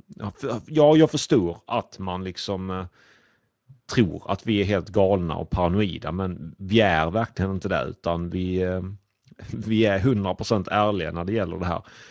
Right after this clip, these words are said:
Sverige, hur, hur chockerande den kan låta, så Sverige är inte en fin och trevlig demokrati med yttrandefriheten och rättssäkerheten, eh,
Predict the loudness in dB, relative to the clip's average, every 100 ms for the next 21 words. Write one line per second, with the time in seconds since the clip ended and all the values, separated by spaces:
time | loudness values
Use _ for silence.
0 | -20 _ _ -8 2 4 4 2 0 0
1 | -2 -4 -8 -14 -14 -4 2 2 2 0
2 | 0 0 -2 -4 2 6 6 6 4 0
3 | -2 -2 0 0 0 -6 -8 -4 0 2
4 | 4 2 0 -4 -4 -4 -4 -4 -4 -4
5 | -6 -2 -2 0 -2 -2 -2 -2 -2 -2
6 | -4 -4 -4 -4 -6 -6 -8 -12 -20 _
7 | -8 -2 0 0 -2 -2 -2 -2 -4 -4
8 | -4 -4 -4 -2 -2 -2 -4 -4 -4 -6
9 | -4 -4 -4 -4 -4 -4 -6